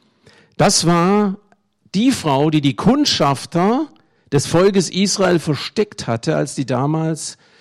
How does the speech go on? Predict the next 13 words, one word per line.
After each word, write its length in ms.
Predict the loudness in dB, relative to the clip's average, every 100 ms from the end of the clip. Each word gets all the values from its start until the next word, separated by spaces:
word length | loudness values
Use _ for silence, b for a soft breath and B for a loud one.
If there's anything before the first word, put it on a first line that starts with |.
| b b b
Jericho 800 | -6 0 2 4 2 2 0 0
ausspioniert 1040 | 0 -2 -4 -8 -4 -4 -4 -4 -4 -6 -2
haben 300 | -2 -2 -4
und 80 |
sich 100 | -6
überlegt 440 | -6 -4 -4 -4 -4
haben, 180 | -4 -4
„Wie 120 | -6
kriegen 380 | -8 -10 -6 -4
wir 120 | -4
diese 560 | -6 -10 -8 -8 -6
Festung 680 | -8 -10 -10 -10 -10 -14 -14
nieder?“ 680 | -12 -10 -10 -8 -8 -10 -16